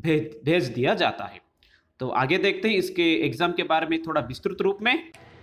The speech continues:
तो एक नंबर पे यहाँ पर यही कहा गया है, जो पेपर वन है वो सामान्य ज्ञान से रिलेटेड है,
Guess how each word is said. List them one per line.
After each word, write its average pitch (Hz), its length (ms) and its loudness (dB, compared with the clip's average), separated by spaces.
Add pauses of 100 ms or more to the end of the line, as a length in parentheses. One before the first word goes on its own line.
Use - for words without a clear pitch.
(180)
तो 185 300 2
एक 180 200 0
नंबर 202 240 0
पे 226 300 0
यहाँ 170 140 0
पर 170 100 -2
यही 180 260 0
कहा 160 200 -2
गया 139 200 -2
है, 262 220 -2
जो 370 160 -6
पेपर 175 320 -6
वन 151 320 0
है 220 80 -4
वो 175 140 -6
सामान्य 151 520 -2
ज्ञान 165 220 -2
से 175 140 -8
रिलेटेड 180 400 -6
है, 311 180 -6